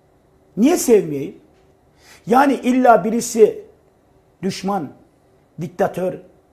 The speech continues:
bilmem ne dedi diye aynı gözle mi bakacağım? Benim bakış açım farklı.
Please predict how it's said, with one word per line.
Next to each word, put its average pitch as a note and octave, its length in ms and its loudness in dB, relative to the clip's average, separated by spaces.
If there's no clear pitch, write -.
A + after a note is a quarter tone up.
bilmem F3+ 380 -6
ne F3 140 -4
dedi D#3+ 260 -8
diye D3+ 260 -4
aynı B3+ 220 2
gözle F3 320 -4
mi C#3 140 -8
bakacağım? B2 420 -10
Benim F3+ 200 -6
bakış D3+ 240 -18
açım F3+ 160 -18
farklı. - 400 -16